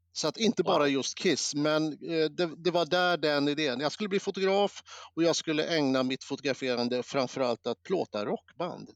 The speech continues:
Speaker 1: Det var, det var det som
Speaker 2: Mm.
Speaker 1: var grejen då. Så att efter det så blev det ju på något sätt via lite olika tidningar och så här, och man var ju tvungen att vara akkrediterad och, eh, och få fotopass. Det var ett helvete bara det då. Och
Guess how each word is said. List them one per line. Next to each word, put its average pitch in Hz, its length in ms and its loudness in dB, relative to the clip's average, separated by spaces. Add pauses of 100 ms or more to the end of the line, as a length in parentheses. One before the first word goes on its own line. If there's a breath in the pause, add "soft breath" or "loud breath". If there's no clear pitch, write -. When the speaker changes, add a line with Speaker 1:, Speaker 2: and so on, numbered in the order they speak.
Speaker 1:
Det 175 80 -4
var, 165 180 0
det 147 180 -2
var 175 140 0
det 147 200 0
som - 160 0
Speaker 2:
Mm. 135 100 0
Speaker 1:
var 131 60 -6
grejen 131 580 -4
då. 101 280 -12 (840 loud breath)
Så - 140 -4
att 156 140 -4
efter 196 320 0
det 202 300 2
så 202 120 2
blev 185 500 0
det 170 80 -6
ju 160 200 2
på 156 180 -6
något 143 180 2
sätt - 480 -4 (200)
via 143 400 2
lite 143 340 0
olika 135 380 -2
tidningar 131 680 0
och 135 100 -2
så 135 120 -2
här, 127 280 0
och 127 180 0
man 131 220 4
var 135 100 2
ju 139 60 0
tvungen 127 340 2
att 120 60 2
vara 123 220 0
akkrediterad 127 1040 -2
och, 120 380 -6
eh, 127 80 -6 (680 loud breath)
och 135 120 -2
få 127 280 -2
fotopass. - 760 -4
Det 147 80 0
var 139 140 0
ett - 100 -6
helvete 127 500 -2
bara 120 260 -2
det 147 260 -2
då. 110 120 -4
Och 117 180 -4